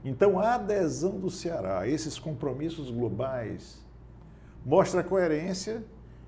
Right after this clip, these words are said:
entre a prática, que é a atração dos investimentos pro hub, o discurso, né? O discurso tá coerente com a prática, porque nós estamos adotando esses valores.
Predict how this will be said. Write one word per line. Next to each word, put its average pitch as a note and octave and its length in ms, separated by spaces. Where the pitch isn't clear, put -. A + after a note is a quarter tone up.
entre A#2 680
a B2 100
prática, B2 520
que A#2+ 240
é A2 40
a A#2 60
atração A#2 500
dos A#2 160
investimentos A2+ 720
pro C3 160
hub, B2+ 460
o D3 120
discurso, - 880
né? A2+ 120
O C3 100
discurso C3+ 640
tá - 180
coerente C#3 420
com C#3 100
a C3 40
prática, F#2 600
porque A2 220
nós A#2+ 260
estamos A#2 400
adotando G#2+ 480
esses G#2 220
valores. F2+ 600